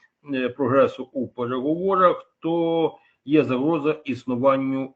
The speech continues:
України. Отже, що ви можете з цього приводу сказати? Чи дійсно була така заява, чи дійсно є така загроза, навіть незалежно від,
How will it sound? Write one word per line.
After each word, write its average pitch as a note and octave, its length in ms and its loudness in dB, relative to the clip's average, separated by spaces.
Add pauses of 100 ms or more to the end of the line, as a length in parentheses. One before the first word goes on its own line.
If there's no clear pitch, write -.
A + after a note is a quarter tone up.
(140)
України. B2+ 760 -4
Отже, A#2 260 -4
що E3 220 -4
ви C#3+ 100 -2
можете C3+ 440 -6
з B2 60 -20
цього A#2 260 -8
приводу B2 540 -6
сказати? A#2+ 480 -4
Чи C3 160 -14
дійсно C3+ 260 -6
була A#2 220 -2
така G#2+ 240 -8
заява, D#3+ 480 0 (280)
чи D#3 120 0
дійсно E3 480 -2
є C3 300 2 (180)
така - 440 0
загроза, B2+ 580 -2 (180)
навіть E3 220 2
незалежно C3 500 -2
від, A#2 200 -8